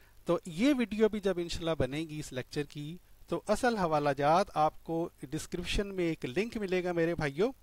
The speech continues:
آپ اس کو جیسے ہی کلک کریں گے تو آپ، آ،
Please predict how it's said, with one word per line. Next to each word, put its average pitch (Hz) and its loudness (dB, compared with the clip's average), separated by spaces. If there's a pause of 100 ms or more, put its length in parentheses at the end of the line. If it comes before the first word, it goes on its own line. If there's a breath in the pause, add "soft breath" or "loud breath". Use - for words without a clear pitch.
(160)
آپ 156 2
اس 170 -8
کو 185 -2
جیسے 151 0
ہی 220 -2
کلک 185 -4
کریں 190 2
گے 214 4 (360 soft breath)
تو 175 0
آپ، 165 4
آ، 147 0